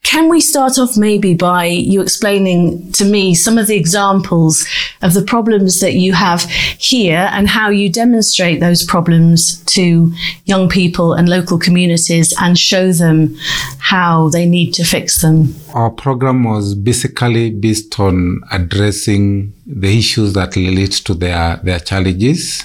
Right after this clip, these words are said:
Speaker 2: Lewa borders pastoral communities on one part of the conservancy. Whereas the less part of the conservancy, we have, uh, small-scale farmers that really do agriculture. They, they grow crops.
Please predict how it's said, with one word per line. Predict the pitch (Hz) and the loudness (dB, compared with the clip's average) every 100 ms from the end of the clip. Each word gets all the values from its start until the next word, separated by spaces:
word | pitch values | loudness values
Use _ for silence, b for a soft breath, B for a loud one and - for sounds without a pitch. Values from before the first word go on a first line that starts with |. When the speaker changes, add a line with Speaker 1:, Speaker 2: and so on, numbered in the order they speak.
| - | -14
Speaker 2:
Lewa | 170 110 120 131 127 127 123 127 | -12 -6 -4 -2 -2 -2 -2 -6
borders | 95 117 107 113 110 107 104 104 - - | -4 -4 -2 -2 -2 -2 -4 -6 -6 -6
pastoral | - 104 - 107 | -4 -4 -2 -2
communities | 104 110 110 113 139 156 - | -2 0 0 0 -2 -2 -2
on | - 95 101 | -4 0 0
one | 104 104 101 104 110 101 - | 2 2 2 0 -4 -10 -8
part | - 110 | -6 -2
of | 107 95 | -2 -2
the | 95 | -2
conservancy. | 98 92 107 101 107 - 143 71 B B B B B B _ | -2 -2 -2 -2 -2 -2 -2 -4 B B B B B B _
Whereas | 113 117 120 120 | -2 0 0 -2
the | 107 | -2
less | 113 127 | -2 -2
part | 123 - 120 | -4 -4 0
of | 107 | 0
the | 98 | 0
conservancy, | 92 92 - 104 104 - | -2 -2 -2 0 -2 0
we | 101 98 | 0 0
have, | 101 95 92 | 0 -2 -2
uh, | 90 90 87 87 87 85 87 | 0 0 0 -2 -2 0 -2
small-scale | 85 - 110 107 - - 110 104 101 101 | -2 0 0 0 -4 -2 0 0 0 -2
farmers | 98 - 110 110 127 151 147 | -6 -4 0 2 2 -2 -4
that | - - - - - | -4 -4 -4 -6 -4
really | 110 98 98 | -2 0 0
do | 101 101 | -2 -2
agriculture. | 107 98 101 - 110 - 135 | -2 -2 -4 -2 -4 -2 -4
They, | 113 98 95 95 90 90 90 87 - - _ | 0 0 2 2 0 0 -2 -2 -8 -20 _
they | 127 | -4
grow | 95 113 123 | -2 -2 -2
crops. | 127 123 156 - - - - | -2 -4 -4 -4 -6 -6 -6